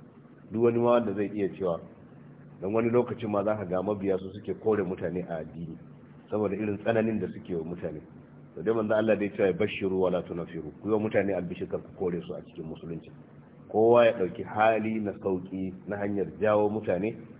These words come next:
yadda za su karɓi addini din. Nan za mu aje insha Allah, ku sai haɗuwa,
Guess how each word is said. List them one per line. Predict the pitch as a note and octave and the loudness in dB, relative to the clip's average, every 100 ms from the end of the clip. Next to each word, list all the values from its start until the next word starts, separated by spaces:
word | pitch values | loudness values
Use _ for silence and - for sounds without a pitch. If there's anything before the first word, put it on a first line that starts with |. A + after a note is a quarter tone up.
| - - - - | -20 -20 -20 -10
yadda | F2 F2+ F2+ | -6 -2 0
za | F#2 | 0
su | F2+ | -2
karɓi | - D2+ D2+ D#2 D2+ | -10 -12 -10 -10 -10
addini | D#2 C#2+ E2+ D#2+ | -10 -8 -8 -8
din. | D#2+ D#2 - - - - - - - | -10 -14 -18 -20 -20 -20 -20 -18 -4
Nan | A#2+ | 0
za | A#2 A2+ | 4 4
mu | G#2 | 4
aje | G2 F#2 | 0 -2
insha | F2+ F#2 G2+ | -4 -4 -4
Allah, | E2+ F2 F2 | -4 -4 -4
ku | E2+ | -6
sai | F2+ F2+ | -10 -6
haɗuwa, | F2 E2+ F2+ F2 E2+ | -6 -4 0 0 0